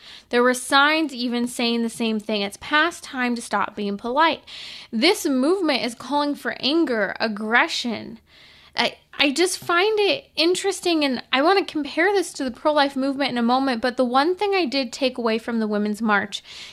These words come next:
is that one of the last speakers is calling on the president, President Biden, so-called Catholic, who has pushed very intensely this pro-abortion agenda, the pro-abortion movement, access and funding for abortion,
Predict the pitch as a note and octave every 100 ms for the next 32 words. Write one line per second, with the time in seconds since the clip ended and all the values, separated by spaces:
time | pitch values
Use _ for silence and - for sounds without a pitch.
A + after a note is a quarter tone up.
0 | - A#3 A#3 C4 A#3 - - _ _ B3
1 | C#4 D#4+ D#4+ C4+ A#3+ D4+ - - D4 C#4+
2 | D4 B3+ A3+ A3+ - _ A#3 - - -
3 | - E4+ F#4+ F4+ B3 A#3 A3+ A3 G#3+ -
4 | E4 E4 A3+ G#3 A#3+ D#4+ - - _ _
5 | _ - A3+ B3 D4+ E4+ D#4+ C#4 B3+ B3
6 | E4+ - - A3+ - A#3+ D#4 F#4 E4 D#4+
7 | D4 A#3+ D4+ - _ _ _ _ - A3
8 | G#3 - E4+ F4 - - - A3+ A3 B3
9 | E4 E4 F#4 E4 D4+ C#4 C4+ - A#3+ A3+
10 | A#3+ B3 B3 A3+ A3 C#4 D4+ C#4+ F#3+ G#3+
11 | D4+ - - _ - G#3 A#3 A3+ B3+ B3+
12 | C4+ C4+ A#3+ A#3+ C#4 C4+ G3+ B3 - B3
13 | B3 A3+ C4 C4 A#3+ A3+ G#3+ G#3+ C#4+ D#4
14 | - G#3 B3+